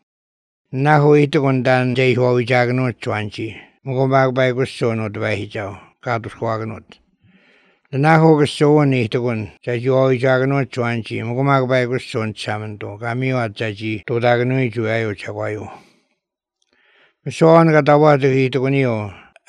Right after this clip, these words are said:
Ei se sitä ei tää kui suitsi. Kabiatsi, että se on haitaitsi. N tahtat.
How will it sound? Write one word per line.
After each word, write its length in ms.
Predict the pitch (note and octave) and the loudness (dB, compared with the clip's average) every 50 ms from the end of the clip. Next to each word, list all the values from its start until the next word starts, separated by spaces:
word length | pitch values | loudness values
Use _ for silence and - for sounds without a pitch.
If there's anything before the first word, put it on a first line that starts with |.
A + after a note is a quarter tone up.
| - | -4
Ei 140 | B2+ C3+ B2+ | -2 -2 -2
se 160 | A2 C3 C3 | -2 -6 -8
sitä 260 | - - - - C3+ | -10 -8 -6 -2 -2
ei 120 | C3 B2+ A#2+ | 0 0 0
tää 220 | A#2+ C3+ C3 B2+ | 0 0 0 0
kui 200 | A#2+ C3+ C3+ B2+ | 0 0 -2 -2
suitsi. 560 | - - C#3 C3 B2+ A#2+ G#2+ - A#2 A2 G2+ - _ _ _ | -2 -2 -2 -2 -2 -2 -4 -8 -10 -12 -12 -14 _ _ _
Kabiatsi, 720 | - C3+ B2+ B2 B2+ B2+ B2+ A#2+ - - C#3 C3+ B2+ B2 | -8 -4 -2 0 2 2 2 0 0 -2 -2 -2 -2 -2
että 80 | A#2 F#2+ | -4 -4
se 160 | C3 B2 A2+ | -2 -2 0
on 60 | A2+ | 0
haitaitsi. 720 | A2+ A#2 A2+ A2 G#2 - A#2+ A#2 A2+ G2 - G2+ G#2 G#2 - _ - C3+ | 0 0 -2 -2 -2 -2 -2 -2 -4 -4 -8 -12 -14 -14 -14 _ -8 -8
N 120 | C3 A#2 | -6 -2
tahtat. 600 | A#2+ A2+ G#2 G2+ - - G#2+ G#2 G#2 _ _ - | -2 -2 -2 -4 -6 -8 -10 -10 -12 _ _ -20